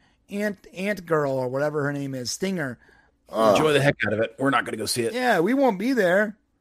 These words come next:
Speaker 1: We won't be
Speaker 2: Maybe
Speaker 1: there.
Speaker 2: the kids will, though.
Speaker 1: Ah, maybe, maybe not. You know, Grace
Speaker 2: Hmm.
Speaker 1: Randolph actually said something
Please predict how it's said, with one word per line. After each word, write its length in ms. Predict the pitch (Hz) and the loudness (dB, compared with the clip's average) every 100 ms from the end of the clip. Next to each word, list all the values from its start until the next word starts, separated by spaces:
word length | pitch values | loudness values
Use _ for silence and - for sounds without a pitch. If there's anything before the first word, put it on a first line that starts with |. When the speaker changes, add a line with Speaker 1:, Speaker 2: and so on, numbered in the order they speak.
| _ _ _ - | _ _ _ -6
Speaker 1:
We 80 | 208 | 0
won't 220 | 262 214 | 2 2
be 80 | 220 | 0
Speaker 2:
Maybe 140 | 208 | 4
Speaker 1:
there. 80 | 269 | 4
Speaker 2:
the 80 | 233 | 2
kids 240 | 277 262 | 0 -2
will, 140 | 156 101 | -4 -6
though. 160 | 85 - - - - _ | -8 -10 -10 -12 -16 _
Speaker 1:
Ah, 320 | 151 190 185 | -8 -4 -2
maybe, 420 | 156 139 135 139 135 | -2 -4 -4 -4 -6
maybe 300 | 131 139 160 | -8 -8 -8
not. 260 | 170 170 _ _ - _ _ _ _ _ _ _ _ _ _ _ _ _ _ _ _ _ _ _ _ _ _ _ _ _ _ _ _ _ _ _ - - | -8 -12 _ _ -20 _ _ _ _ _ _ _ _ _ _ _ _ _ _ _ _ _ _ _ _ _ _ _ _ _ _ _ _ _ _ _ -20 -18
You 80 | 170 | -4
know, 120 | 196 | 0
Grace 300 | 160 175 202 | 0 2 0
Speaker 2:
Hmm. 60 | 123 | 0
Speaker 1:
Randolph 420 | 175 185 147 123 | -2 -2 -2 -4
actually 320 | 139 135 - 127 | -10 -10 -8 -6
said 180 | 139 | -6
something 340 | 123 131 117 | -6 -10 -10